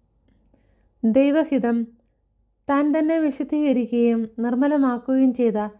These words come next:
എൻ്റെ മാനുഷിക വിത്തിനെ ദൈവത്വത്തിൻ്റെ മുന്നിൽ കൊണ്ടുവന്നുകൊണ്ട് ദൈവിക ഫിയാത്ത് എന്നിൽ തൻ്റെ രണ്ടാമത്തെ ചുവട് വച്ചു. തൻ്റെ മനോഹരവും പരിശുദ്ധവുമായ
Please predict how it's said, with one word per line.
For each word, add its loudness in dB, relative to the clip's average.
എൻ്റെ 4
മാനുഷിക 0
വിത്തിനെ 0
ദൈവത്വത്തിൻ്റെ 0
മുന്നിൽ 2
കൊണ്ടുവന്നുകൊണ്ട് 0
ദൈവിക 0
ഫിയാത്ത് -2
എന്നിൽ 0
തൻ്റെ -2
രണ്ടാമത്തെ 0
ചുവട് -2
വച്ചു. -2
തൻ്റെ 2
മനോഹരവും 2
പരിശുദ്ധവുമായ 0